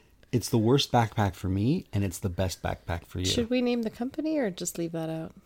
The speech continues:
Speaker 1: Oh, I'm sure you can name the, name the company. I mean, they're not a sponsor, but, mm, listeners like to know.
Speaker 2: Okay, well, it's a Lululemon backpack. And, um,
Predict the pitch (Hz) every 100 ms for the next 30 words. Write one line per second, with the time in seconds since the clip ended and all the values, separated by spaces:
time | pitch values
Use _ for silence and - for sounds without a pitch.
0 | _ - - 190 208 214 254 202 107 101
1 | 95 - - 101 95 95 95 92 113 160
2 | 165 - 107 107 104 104 98 - - 95
3 | - 123 113 - - 127 127 135 127 123
4 | 101 92 - 95 90 147 208 - 277 165
5 | 160 165 170 180 208 185 196 220 214 190
6 | 170 165 160 156 151 165 - 165 160 -
7 | - - - - - - - 185 180 180
8 | 180 180 180 175 185